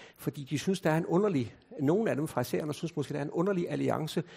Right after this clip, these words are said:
fordi der i Jesu kreds af venner er der en kvinde, hvis mand er topembedsmand hos Herodes. Altså helt ærligt, Jesus, kan du lade dig finansiere af, af, af sådan en dame der?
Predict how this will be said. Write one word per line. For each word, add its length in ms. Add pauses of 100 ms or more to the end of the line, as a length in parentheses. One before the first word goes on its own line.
(160)
fordi 240
der 180
i 200
Jesu 340
kreds 460
af 140
venner 300
er 120
der 100
en 180
kvinde, 360
hvis 240
mand 200
er 40
topembedsmand 720
hos 300 (260)
Herodes. 600 (380)
Altså 160
helt 140
ærligt, 200
Jesus, 220
kan 180
du 60
lade 160
dig 120
finansiere 680 (720)
af, 140 (280)
af, 280
af 80
sådan 240
en 60
dame 220
der? 160